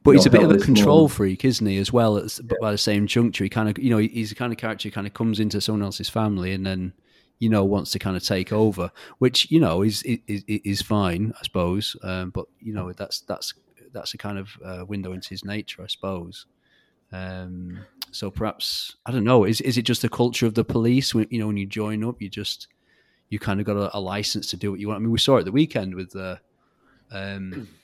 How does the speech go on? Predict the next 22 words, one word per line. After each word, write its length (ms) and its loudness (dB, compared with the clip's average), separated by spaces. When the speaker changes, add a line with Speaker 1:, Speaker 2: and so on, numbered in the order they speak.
Speaker 1:
<clears throat> 300 -18
protest, 460 -4
the 160 2
female 400 4
protesters 440 -6
in 80 -6
Camberwell. 640 -4
And, 380 -10
uh, 40 -4
Speaker 2:
Oh, 100 2
yeah, 0 -
the 80 6
Speaker 1:
some 160 4
Speaker 2:
Sarah 480 8
Speaker 1:
Camberwell, 220 2
Speaker 2:
Everard 200 -2
thing, 140 -2
Speaker 1:
yeah, 280 4
Speaker 2:
yeah. 40 -2
Speaker 1:
the 100 -8
Sarah, 340 -2
uh, 200 -8